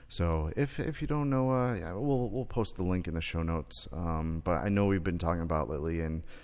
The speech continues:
um, we mentioned it to Chris last week too, and he said, you know, "Don't worry about it. Um, you're not gonna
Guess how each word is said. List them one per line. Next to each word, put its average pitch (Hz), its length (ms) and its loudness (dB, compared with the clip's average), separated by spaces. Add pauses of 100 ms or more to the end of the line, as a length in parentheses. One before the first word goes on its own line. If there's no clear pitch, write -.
(180)
um, 82 280 0
we 85 80 2
mentioned 87 340 0
it 85 100 -4
to - 80 -6
Chris 85 360 -2
last 85 260 0
week 85 160 -2
too, 87 220 0
and 85 120 2
he 98 140 0
said, 82 340 2
you 78 80 0
know, 67 280 -2 (340)
"Don't 90 180 0
worry 73 240 -2
about 71 300 -2
it. 69 140 -4 (420)
Um, 73 420 -2
you're 85 160 0
not 85 140 2
gonna 80 300 -2